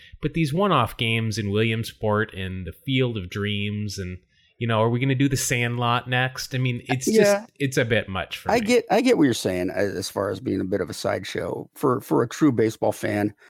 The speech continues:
Speaker 2: we don't necessarily need to see that to get us to watch the game. But I think, as I said, I think it expands the fan base.
Speaker 1: Before we move on, I, the whole point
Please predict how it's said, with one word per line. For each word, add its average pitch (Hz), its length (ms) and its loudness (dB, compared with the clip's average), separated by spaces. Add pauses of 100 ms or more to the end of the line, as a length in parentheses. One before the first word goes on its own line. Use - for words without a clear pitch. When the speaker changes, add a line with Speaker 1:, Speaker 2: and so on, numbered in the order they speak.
(120)
Speaker 2:
we 147 120 4
don't 98 120 2
necessarily 104 500 0
need 127 300 2
to 104 60 0
see 98 180 -4
that 90 280 -6 (420)
to - 80 -2
get 107 180 2
us 98 140 -2
to 104 80 -2
watch - 320 -4
the - 120 -10
game. 101 340 -8 (240)
But 165 140 2
I 202 40 2
think, - 300 -2
as 208 140 4
I 196 80 4
said, 123 260 2
I 113 60 4
think 175 220 0
it 135 80 4
expands 107 440 0
the 95 60 -8
fan 78 260 -6
base. - 340 -12 (160)
Speaker 1:
Before 208 280 2
we 190 120 4
move 151 200 4
on, 143 160 2
I, 147 240 -2 (260)
the 151 140 0
whole 196 180 0
point 196 400 -2